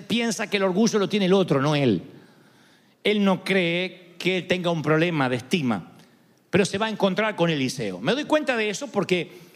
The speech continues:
se presenta a la puerta de Eliseo y no lo hace así nomás. Llega con caballos a la casa del médico, con caballos, con carros, con criados, oro, plata, diez mudas de ropa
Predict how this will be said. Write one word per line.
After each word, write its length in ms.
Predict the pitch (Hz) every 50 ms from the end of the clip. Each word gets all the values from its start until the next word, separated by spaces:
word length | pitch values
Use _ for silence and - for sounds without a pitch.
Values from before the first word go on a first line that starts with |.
| - - _ _ _ _
se 200 | - - - 214
presenta 480 | - 196 196 185 - 240 240 233 - 214
a 20 |
la 180 | 208 185 160 -
puerta 480 | - 220 277 277 254 208 165 - 147 139
de 100 | 135 131
Eliseo 520 | 131 135 127 - 214 208 196 196 208 -
y 120 | - 202 196
no 100 | 240 247
lo 180 | 247 233 214
hace 200 | 202 170 - 202
así 160 | 185 - 196 185
nomás. 420 | 170 160 156 143 120 - - -
Llega 400 | - 147 143 285 254 254 233 233
con 220 | - 285 302 277
caballos 640 | - - 240 226 226 220 202 156 113 127 123 113 -
a 80 | 160 185
la 120 | 202 196
casa 240 | - 285 269 - 262
del 140 | 254 247 294
médico, 680 | 311 302 554 539 480 403 359 - - - - - - - _ _ _ _ _ _ _ _ _ - - - -
con 220 | - - 370 359 285
caballos, 600 | - 277 233 240 247 233 220 175 - 156 151 - - -
con 220 | - 330 320 285
carros, 680 | - - 285 254 233 220 196 185 170 151 - - - - _ _ _ _ - - _ -
con 220 | - 339 339 311
criados, 840 | - - 247 247 240 254 247 233 208 185 160 139 131 120 - - - - -
oro, 440 | - 277 285 269 247 220 190 180 -
plata, 520 | - 262 294 285 247 190 - - 175 170 156
diez 340 | 160 349 392 392 381 320
mudas 480 | 262 240 254 320 381 403 381 339 269 240
de 140 | 226 226 226
ropa 880 | 240 294 359 370 440 494 - - 277 247 208 180 151 127 110 - -